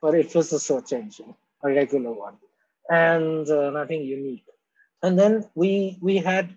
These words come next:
the word gay, which, which I sort of started understanding became the um-, umbrella word. And there were mostly men out. We didn't understand transsexual itself. We didn't know, we just used to say that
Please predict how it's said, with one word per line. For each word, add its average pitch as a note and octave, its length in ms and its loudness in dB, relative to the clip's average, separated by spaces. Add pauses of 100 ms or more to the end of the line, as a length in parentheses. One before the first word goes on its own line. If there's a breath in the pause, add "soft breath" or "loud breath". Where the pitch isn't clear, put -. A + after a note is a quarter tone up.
the F3 80 -2
word E3 360 2
gay, D#3 380 2
which, C#3+ 440 -10
which C#3+ 160 -10
I C#3+ 100 -2
sort D3 260 -8
of C3 100 -8
started C#3+ 400 -6
understanding C3+ 400 -10
became B2+ 200 -10
the A#2+ 100 -8
um-, A#2 140 -16 (160)
umbrella B2 380 -4
word. A2+ 280 -12 (500)
And G3+ 320 2 (460)
there F#3+ 140 4
were A#3 120 4
mostly B3+ 720 0
men F3 600 0
out. B2+ 360 0 (580)
We F#3+ 120 2
didn't A3+ 200 2
understand F#3 640 -2
transsexual D#3 840 -4
itself. C3+ 520 -8
We C#3 140 -8
didn't D#3 260 -6
know, D#3 380 -4 (340 soft breath)
we F#3 80 2
just G#3+ 300 -6
used F#3 180 -8
to F3+ 80 -10
say E3+ 260 -4
that D#3 240 -4